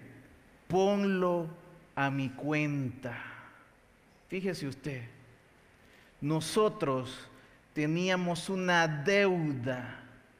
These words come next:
incalculable y que jamás, pero jamás, ni en mil vidas podríamos pagarle a Dios. ¿Y quién tuvo que interceder por nosotros para pagar esa deuda?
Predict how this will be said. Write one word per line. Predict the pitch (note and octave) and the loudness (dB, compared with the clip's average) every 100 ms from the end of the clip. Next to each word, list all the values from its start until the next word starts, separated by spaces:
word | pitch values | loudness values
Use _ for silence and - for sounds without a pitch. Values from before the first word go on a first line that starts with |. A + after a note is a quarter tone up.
| _ _ _ _ _ _ - | _ _ _ _ _ _ -8
incalculable | F3 F3 E3+ F3 E3+ D3+ D3 D3 D#3 F3+ F3+ D3 C3+ A#2 A2 - - - - | -2 -2 -2 4 4 4 0 0 4 6 6 6 2 0 -2 -8 -18 -20 -8
y | E3 E3 | -4 0
que | F#3 F3 | 2 2
jamás, | G3+ E3+ E3+ F3+ G3 G#3+ B3+ - - | 6 6 6 4 6 6 4 -2 0
pero | A3 G3 | 2 2
jamás, | F#3+ E3 E3 G3+ F#3+ F#3+ - - - | 2 2 4 4 4 0 -10 -16 -6
ni | D#3+ E3+ | 0 2
en | E3+ D#3+ E3 | 4 4 2
mil | G3+ B3 A#3+ | 2 2 2
vidas | F3+ D#3+ C4 A#3 D3+ B2+ - - - - - - _ _ - - - - - | 0 2 2 4 2 2 -4 -12 -16 -20 -20 -20 _ _ -20 -20 -20 -14 -2
podríamos | D3 D#3 F3 E3+ E3 | 0 2 2 2 -2
pagarle | - D3 C#3 E3 D#3 C3 B2 | 0 2 4 4 4 2 2
a | |
Dios. | B2 C3+ B2+ - - - - - - - - - - - | 2 0 -2 -6 -16 -18 -20 -20 -20 -20 -20 -20 -20 -6
¿Y | C#3+ D3 | -4 -4
quién | F3 F3+ F3 E3 | 0 2 2 0
tuvo | E3 F3 E3+ | 0 0 0
que | F3 | 0
interceder | F3 E3 D#3+ D3+ - C#3+ D3 D#3+ E3+ D#3+ | 0 2 0 0 0 0 4 2 2 0
por | D#3 D3 | 0 0
nosotros | C#3+ - E3 D#3+ A#2+ G#2 - - - - - - | -2 0 0 0 -4 -6 -12 -20 -20 -20 -12 0
para | C3 B2+ | 2 2
pagar | B2+ B2+ C3+ C3+ | 2 2 4 2
esa | C3 C3 B2+ | 2 2 4
deuda? | C3 A#2+ G#2+ | 2 2 -4